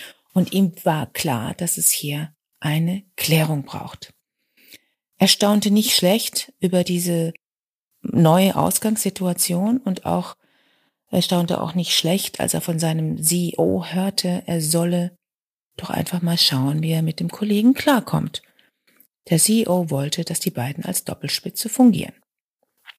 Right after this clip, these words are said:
Als lösungsorientierter Mensch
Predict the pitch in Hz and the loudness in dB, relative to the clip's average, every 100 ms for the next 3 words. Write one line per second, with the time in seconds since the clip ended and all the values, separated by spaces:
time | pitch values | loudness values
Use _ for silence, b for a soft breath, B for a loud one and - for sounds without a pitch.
0 | _ _ _ _ _ _ _ _ - 208 | _ _ _ _ _ _ _ _ 2 4
1 | 196 185 180 175 151 147 147 151 151 151 | 6 6 4 2 0 -2 -2 -4 -6 -4
2 | 147 170 185 | -2 0 -2